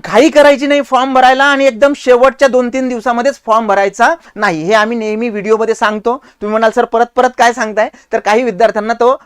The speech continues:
पर्टिक्युलर प्रॉब्लेम असतोच, काही डॉक्युमेंट्स नसतात, काही अडचणी असतात आणि त्यावेळेस मग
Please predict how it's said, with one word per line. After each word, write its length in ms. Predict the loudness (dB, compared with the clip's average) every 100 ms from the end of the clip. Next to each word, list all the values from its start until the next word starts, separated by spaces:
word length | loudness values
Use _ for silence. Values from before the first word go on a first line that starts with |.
| -2
पर्टिक्युलर 380 | -2 -2 -2 -2
प्रॉब्लेम 400 | 0 0 0 -2
असतोच, 400 | -4 0 0 0 _ -4
काही 120 | 0
डॉक्युमेंट्स 600 | 0 0 -2 -2 -2 -4
नसतात, 380 | -8 -2 0 0 _ -4
काही 180 | 0 2
अडचणी 440 | 2 2 0 2
असतात 340 | -2 -2 -4 -4 -8 -8
आणि 140 | -8
त्यावेळेस 440 | 0 2 2 0
मग 120 | -6